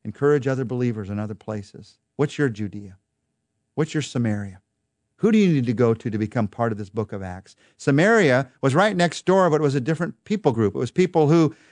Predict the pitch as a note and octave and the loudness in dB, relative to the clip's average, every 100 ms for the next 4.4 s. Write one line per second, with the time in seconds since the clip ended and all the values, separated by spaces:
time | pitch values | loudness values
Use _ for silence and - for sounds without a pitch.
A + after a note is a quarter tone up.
0 | - D3+ C#3+ B2 G3 F#3+ C#3+ C#3 B2+ B2+ | 0 2 2 2 2 2 2 2 2 2
1 | A#2+ G#2+ G#2 G#2 G#2+ G2+ G2+ - _ _ | 2 0 -4 -2 -2 -4 -12 -20 _ _
2 | _ _ _ _ - C#3 A#2+ A#2 C3+ C#3+ | _ _ _ _ -4 0 2 2 4 4
3 | C#3+ A2+ D#3 - C3 A2+ G#2 G#2 G2+ F2+ | 2 0 -4 -4 -4 -2 -2 -4 -6 -8
4 | G2+ F#2+ - - | -12 -14 -18 -20